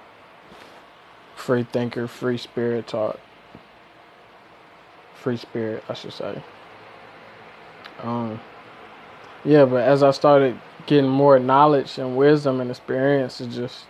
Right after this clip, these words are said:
I, I became a free thinker and know how to move with the waves of the universe on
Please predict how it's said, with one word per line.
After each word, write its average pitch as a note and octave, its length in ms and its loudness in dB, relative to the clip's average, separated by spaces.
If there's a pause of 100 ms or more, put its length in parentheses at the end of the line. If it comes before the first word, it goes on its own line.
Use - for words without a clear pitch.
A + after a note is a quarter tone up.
(480)
I, B2 600 -2
I - 20 -10 (420)
became C3+ 420 -6
a - 80 -12
free C3+ 240 -2
thinker B2 600 -2
and A#2+ 380 -8 (320)
know B2+ 360 2
how B2+ 160 2
to A#2+ 80 -2
move C3 500 0
with C#3 260 2
the C3 60 -6
waves A#2 460 -2
of A#2 120 -4
the A2+ 60 -12
universe A#2 720 -8
on A#2+ 220 -6